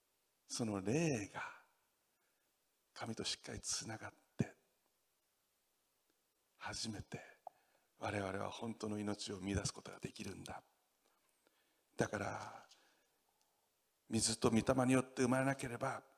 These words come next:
神の国を見ることはできません。言ったんですね。次、七節。「あなた方は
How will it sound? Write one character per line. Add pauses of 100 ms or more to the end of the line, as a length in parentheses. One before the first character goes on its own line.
(1700)
神
の
国
を
見
る
こ
と
は
で
き
ま
せ
ん。
言
っ (1500)
た
ん
で
す
ね。 (1160)
次、
七
節。 (680)
「あ
な
た
方
は